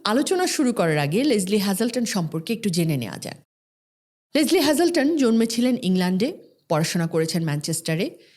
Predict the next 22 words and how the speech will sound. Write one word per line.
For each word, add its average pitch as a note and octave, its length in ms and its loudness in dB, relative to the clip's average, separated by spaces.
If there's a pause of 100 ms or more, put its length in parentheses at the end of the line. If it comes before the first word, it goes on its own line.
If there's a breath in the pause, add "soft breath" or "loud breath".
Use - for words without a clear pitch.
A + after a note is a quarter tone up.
(440 loud breath)
তিনি E4 220 4
আসলে E4+ 320 0
ছিলেন E4+ 280 -2
সাংবাদিক, G#3+ 600 0 (140)
মধ্যপ্রাচ্যে E3+ 600 -2
কাজ - 240 -8
করতেন। - 400 -14 (760)
পরে A#3+ 280 4
লেখালেখির F3 560 0
দিকে C#3+ 220 -8
যান। - 340 -10 (680)
সম্ভবত C#4 720 2
মধ্যপ্রাচ্যের D4+ 960 0
সঙ্গে D#4 440 0
তার C#4 240 0
যোগাযোগই G3+ 680 0
তার F#3+ 200 -4
লেখালেখির G#3 640 -2
বিষয়কে F3 720 -6
ইসলাম, D3+ 680 -4
খ্রিস্ট - 360 -4
ধর্ম, C#3+ 480 0